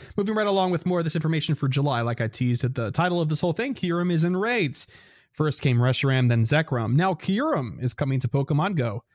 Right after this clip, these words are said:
Starting Tuesday, July seventh at one P M, Kyurem, the boundary Pokemon, will be waiting for you to challenge it in five-star raids. In addition, there will be raid hour events featuring Kyurem every Wednesday at six P M local time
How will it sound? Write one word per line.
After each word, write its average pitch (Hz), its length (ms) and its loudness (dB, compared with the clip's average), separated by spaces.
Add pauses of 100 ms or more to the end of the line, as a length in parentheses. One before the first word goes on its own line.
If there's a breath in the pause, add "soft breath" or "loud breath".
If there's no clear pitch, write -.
(200 soft breath)
Starting 143 420 0
Tuesday, 185 400 0
July 143 300 2
seventh 156 420 0
at 131 140 -2
one 135 200 2
P 123 240 2
M, 185 220 -2 (480 soft breath)
Kyurem, 143 440 2
the 123 80 4
boundary 156 640 2
Pokemon, 117 540 0
will 123 80 2
be 120 140 0
waiting 165 340 0
for - 120 -4
you 208 120 -2
to 196 80 -4
challenge 208 460 -2
it 247 100 -4
in 151 60 -2
five-star 190 600 -2
raids. 147 500 -4 (480 soft breath)
In 165 100 2
addition, 147 420 0
there 143 120 2
will 143 120 2
be 135 140 2
raid 147 260 2
hour 156 340 2
events 165 460 0
featuring 160 420 0
Kyurem 208 440 -2 (400 soft breath)
every 123 180 2
Wednesday 135 560 2
at 120 160 2
six - 300 0
P 202 160 -2
M 185 180 2
local 160 240 0
time 127 420 0